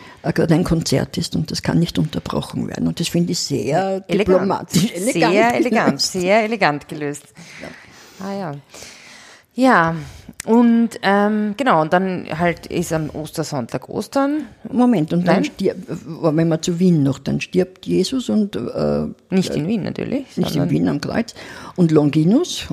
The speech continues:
Speaker 1: oder Mauritius, da weiß man nicht ganz genau wer, äh,
Speaker 2: Das ist
Speaker 1: stoßen
Speaker 2: jetzt
Speaker 1: mit
Speaker 2: wer
Speaker 1: der,
Speaker 2: genau?
Speaker 1: ist ein Soldat, ein römischer, stoßt
Speaker 2: Mhm.
Speaker 1: mit der Lanze in die Seite,
Speaker 2: Ja.
Speaker 1: äh, von Christus, um zu sehen, ob er wirklich tot ist.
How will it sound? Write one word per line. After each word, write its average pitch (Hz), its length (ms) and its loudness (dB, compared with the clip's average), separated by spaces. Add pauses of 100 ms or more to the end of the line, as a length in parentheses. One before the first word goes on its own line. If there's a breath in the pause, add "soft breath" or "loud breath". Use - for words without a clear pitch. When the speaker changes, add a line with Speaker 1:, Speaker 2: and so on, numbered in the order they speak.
Speaker 1:
oder 156 320 2
Mauritius, 147 600 0
da 143 120 -4
weiß 156 140 -2
man 208 160 0
nicht - 140 -4
ganz 202 240 -6
genau 202 240 -4
wer, 202 160 -2 (420 loud breath)
äh, 165 380 4 (580)
Speaker 2:
Das 151 180 -8
ist 165 160 -4
Speaker 1:
stoßen 196 360 4
Speaker 2:
jetzt 214 60 6
Speaker 1:
mit 202 100 4
Speaker 2:
wer 156 160 6
Speaker 1:
der, - 20 2
Speaker 2:
genau? 202 280 2 (180)
Speaker 1:
ist - 180 -4
ein 170 140 0
Soldat, 175 480 0
ein 220 100 4
römischer, 220 420 0
stoßt 190 440 0
Speaker 2:
Mhm. - 60 -4
Speaker 1:
mit - 120 -8
der 170 60 -2
Lanze 190 580 -2 (160)
in 269 140 -4
die 185 80 -8
Seite, 233 560 0 (520)
Speaker 2:
Ja. 139 220 2 (720 loud breath)
Speaker 1:
äh, 175 180 6
von 180 180 2
Christus, 190 380 2
um - 140 2
zu - 80 -4
sehen, - 240 2
ob 165 100 -2
er 156 100 -4
wirklich - 360 -6
tot - 240 -10
ist. - 260 -12